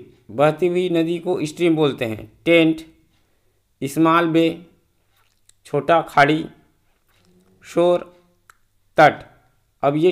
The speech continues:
टेंट जो है अलग है, तो इसमें गोला लगाएंगे। यहाँ पर दिया देखो बोट, शिप, बैरल और राफ्ट, और ये पानी में तैरने वाला है, राफ्ट, शिप, बोट। अब बैरल जो है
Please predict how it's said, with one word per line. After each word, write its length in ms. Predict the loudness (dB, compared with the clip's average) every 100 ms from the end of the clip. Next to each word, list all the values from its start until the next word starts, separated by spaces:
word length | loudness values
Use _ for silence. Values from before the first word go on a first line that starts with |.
| 0 0
टेंट 240 | 0 0
जो 140 | -4 -4
है 100 | 0
अलग 300 | 0 0 -4
है, 160 | -16 -20 _ _ _ _ _ _ _ _
तो 60 | -8
इसमें 240 | -4 -2
गोला 180 | -2 0
लगाएंगे। 400 | 0 -2 -4 -8 -12 _ _ _ _ _ _ -6
यहाँ 180 | -4
पर 140 | -2 -2
दिया 160 | -2
देखो 240 | -2 -4 -6
बोट, 460 | -4 0 2 0 -8 _ _ _
शिप, 360 | -8 -4 -4 -6 _ _ _ _ -4
बैरल 460 | 2 4 2 0 -8 _ _ -10
और 140 | 0
राफ्ट, 360 | 2 2 -2 -20 _ _ _
और 60 | -6
ये 60 | -2
पानी 260 | 0 0
में 120 | 0 -2
तैरने 240 | -2 -2
वाला 220 | -2 0
है, 80 | 0
राफ्ट, 500 | 2 2 2 -2 -20
शिप, 520 | -20 -8 -4 -4 -4 -18 -8
बोट। 300 | -2 -2 -4 -14 _ _ -14
अब 80 | -2
बैरल 360 | 0 2 2
जो 100 | 0
है 160 | -2